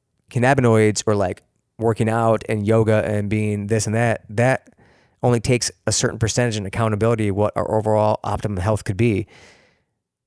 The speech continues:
If you optimize that to eating more, more, um, not even call it health foods,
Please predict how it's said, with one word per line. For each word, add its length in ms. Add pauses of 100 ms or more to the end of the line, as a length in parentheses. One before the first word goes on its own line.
If 140
you 100
optimize 560
that 320
to 100
eating 420 (220)
more, 380 (1000)
more, 500 (800)
um, 320 (680)
not 140
even 100
call 180
it 60
health 280
foods, 500